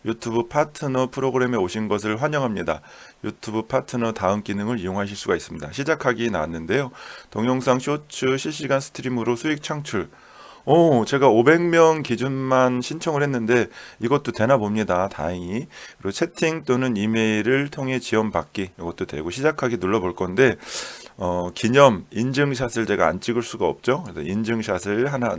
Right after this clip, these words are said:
남기도록 하겠습니다. 네. 네, 직접 지정을 해서 인증샷 하나 <laughs> 남겨보겠습니다. 와, 네, 짠, 이렇게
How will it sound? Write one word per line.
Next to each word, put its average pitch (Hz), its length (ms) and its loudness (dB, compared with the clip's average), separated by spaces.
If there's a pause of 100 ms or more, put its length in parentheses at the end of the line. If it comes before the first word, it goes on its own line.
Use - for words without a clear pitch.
남기도록 87 640 -2
하겠습니다. 101 800 -2
네. - 180 -12 (1700)
네, 85 200 -12
직접 - 440 -6
지정을 90 420 -6
해서 139 540 2
인증샷 120 840 -2
하나 110 320 2
<laughs> - 20 -10
남겨보겠습니다. 98 960 -2
와, 92 400 4 (540)
네, - 280 -8
짠, 123 880 0
이렇게 90 640 -4